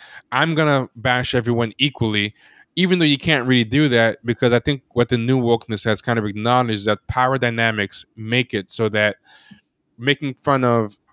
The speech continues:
black people and white people, gay people and straight people the same is never really the same, because, uh, one person is punching down and one person is, uh, punching up. But, you know, like, I heard somebody call it the Tina Fey type of racism, where it's like,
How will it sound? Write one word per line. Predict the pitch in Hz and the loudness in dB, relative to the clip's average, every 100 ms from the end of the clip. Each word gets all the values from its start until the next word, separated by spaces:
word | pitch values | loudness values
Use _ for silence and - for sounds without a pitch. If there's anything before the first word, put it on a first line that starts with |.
| - | -4
black | 123 123 - | 2 2 2
people | 127 117 123 113 | -2 2 0 0
and | 107 | 0
white | 113 117 - | 0 0 -2
people, | 113 101 110 107 101 | -6 -4 -2 -2 0
gay | 120 117 | 2 2
people | 131 117 113 | 2 -2 -2
and | 104 | -2
straight | - 120 - | -2 -2 -2
people | 120 - 101 | -6 -6 -6
the | 98 | -4
same | - 139 120 107 - - | 0 2 2 -2 -4 -4
is | 117 | -2
never | 120 131 120 | -2 -2 0
really | 117 117 | 0 -2
the | 104 | -2
same, | 101 135 120 101 95 - | -2 0 0 -2 -8 -12
because, | 113 - 117 104 101 - _ _ _ _ _ _ _ _ - | -12 -4 -2 -2 -4 -12 _ _ _ _ _ _ _ _ -2
uh, | 117 110 107 104 - _ _ _ | 0 2 0 -4 -10 _ _ _
one | 117 135 139 | -4 -2 0
person | - 131 123 127 | 0 0 0 -4
is | 113 101 | -6 -4
punching | 135 117 117 107 | -4 -4 -4 -2
down | 110 110 | 0 0
and | 104 | -2
one | 104 | -6
person | - 120 110 117 107 | -2 -2 -2 -4 -6
is, | 101 | -4
uh, | 101 104 98 95 - - _ | -2 -2 -2 -8 -16 -20 _
punching | - 127 123 113 | 0 2 0 0
up. | 123 113 - | 2 0 0
But, | 123 113 _ | -2 -2 _
you | 143 | 0
know, | 139 131 | 2 4
like, | 127 117 - _ - 113 - 147 | 2 0 -6 _ -14 -14 -4 0
I | |
heard | 165 | 0
somebody | 160 139 127 | 0 -2 -2
call | 120 127 120 | 0 2 2
it | - | -2
the | 120 | -8
Tina | - 139 123 | -6 -4 -4
Fey | - 123 | -2 -2
type | 120 107 110 | 0 0 -2
of | 101 | -2
racism, | 101 - 101 101 101 | -4 -4 -6 -6 -2
where | 101 101 | -2 -2
it's | - | 0
like, | 107 104 101 | 2 2 0